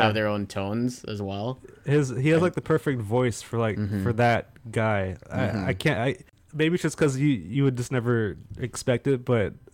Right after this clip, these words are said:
Speaker 2: like, there could be no one better to play
Speaker 1: Yeah.
Speaker 2: Jay than Jason Mewes.
Speaker 1: Yeah.
Speaker 2: Um, just, like, the presentation of that, his voice, his face,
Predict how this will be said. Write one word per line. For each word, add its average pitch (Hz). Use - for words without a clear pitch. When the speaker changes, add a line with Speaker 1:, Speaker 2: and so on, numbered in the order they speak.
Speaker 2:
like, 101
there 139
could 143
be 147
no 131
one 127
better 120
to 107
play 107
Speaker 1:
Yeah. 95
Speaker 2:
Jay 107
than 107
Jason 110
Mewes. 101
Speaker 1:
Yeah. 107
Speaker 2:
Um, 101
just, 113
like, 120
the 113
presentation 117
of 117
that, 120
his 110
voice, 117
his 104
face, 117